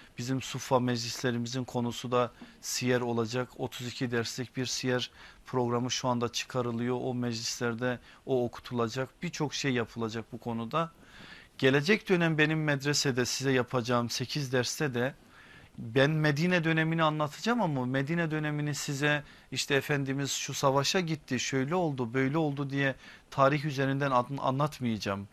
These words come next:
On yıllık Mekke süreci, Medine sürecini hikmet üzerinden anlatacağım, fıkıh üzerinden anlatacağım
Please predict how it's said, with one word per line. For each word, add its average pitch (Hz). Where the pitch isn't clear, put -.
On 180
yıllık 131
Mekke 143
süreci, 123
Medine 139
sürecini 135
hikmet 175
üzerinden 123
anlatacağım, 104
fıkıh -
üzerinden 123
anlatacağım 110